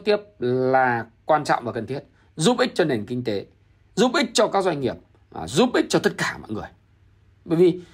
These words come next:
chúng ta giữ cái mức lãi suất thực dương cao quá, mức lãi suất cao không thúc đẩy được nền kinh tế. Và trong cái bối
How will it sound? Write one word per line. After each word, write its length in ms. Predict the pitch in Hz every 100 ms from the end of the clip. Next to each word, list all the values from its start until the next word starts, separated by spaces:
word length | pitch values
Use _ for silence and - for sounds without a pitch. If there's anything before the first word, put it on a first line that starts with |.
| _ -
chúng 140 | 151
ta 220 | 165 151
giữ 240 | - 175 165
cái 80 | 175
mức 160 | 175 175
lãi 140 | 165
suất 220 | 196 190
thực 220 | - - -
dương 460 | 160 156 127 120 -
cao 300 | 135 107 90
quá, 100 | 92 _ _ -
mức 220 | 92 -
lãi 100 | -
suất 200 | - 123
cao 360 | 135 110 87 101 _ _ _ -
không 300 | - 160 139
thúc 140 | 175
đẩy 220 | 165 110
được 100 | - 82
nền 160 | 85
kinh 100 | 82
tế. 160 | 90 95
Và 100 | 151
trong 260 | - 254 254
cái 80 |
bối 160 | 262